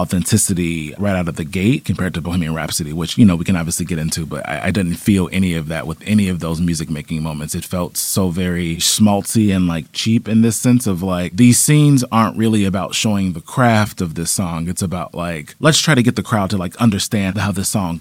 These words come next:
came together. So they were thinking about it that way as opposed to, like, let's just be in the studio making music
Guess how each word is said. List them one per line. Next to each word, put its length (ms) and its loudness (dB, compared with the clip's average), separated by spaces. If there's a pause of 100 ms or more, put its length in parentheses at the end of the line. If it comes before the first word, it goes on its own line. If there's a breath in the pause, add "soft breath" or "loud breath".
came 220 2
together. 640 -6
So 360 0
they 220 -2
were 200 0
thinking 400 6
about 200 4
it 160 -4
that 220 -2
way 240 2
as 160 0
opposed 380 -2
to, 80 -2
like, 280 -2
let's 160 4
just 180 0
be 100 4
in 80 4
the 60 0
studio 320 -2
making 340 -4
music 600 -2